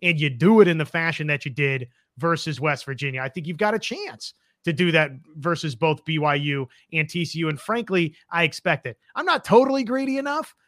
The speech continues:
to, uh, disrespect the dub if you can go get it, John. If you can just win these next two games and all of a sudden somehow you find a way to get into the Big twelve championship, look, I'll be, uh, I'll be happy, happy, happy.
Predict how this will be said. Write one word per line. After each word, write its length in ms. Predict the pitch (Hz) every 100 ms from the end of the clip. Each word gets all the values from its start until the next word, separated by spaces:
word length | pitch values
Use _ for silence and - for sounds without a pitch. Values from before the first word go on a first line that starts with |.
| _ -
to, 540 | 208 202 196 185 160 _ _ _
uh, 160 | 170 160
disrespect 680 | 123 214 208 196 - 170 165
the 80 | 143
dub 460 | 120 170 226 233 - -
if 160 | 170 156
you 100 | 190
can 140 | 196
go 160 | 180 156
get 200 | 156 196
it, 80 |
John. 300 | 165 196 208
If 100 | 190
you 60 | 190
can 60 | 208
just 160 | 165
win 160 | 143 202
these 200 | 208 170
next 260 | 202 156
two 120 | 190 180
games 440 | 185 185 190 156 _ _ -
and 80 |
all 160 | 160 196
of 60 | 180
a 80 |
sudden 300 | 170 185 180
somehow 360 | 156 190 185 175
you 160 | 180 156
find 400 | - 170 175 170
a 40 |
way 180 | 160 170
to 80 | 156
get 120 | 165
into 140 | 170
the 60 | 151
Big 180 | 165 156
twelve 220 | 156 143
championship, 460 | 165 165 160 170 - _ _
look, 240 | 175 160 175
I'll 160 | 180
be, 340 | 165 180 175 160
uh, 440 | 151 147 143 143
I'll 140 | 151 202
be 320 | 185 156 131 _ _ _ _ -
happy, 560 | - 214 208 - 226
happy, 380 | 185 196 180 185
happy. 420 | 151 131 135 120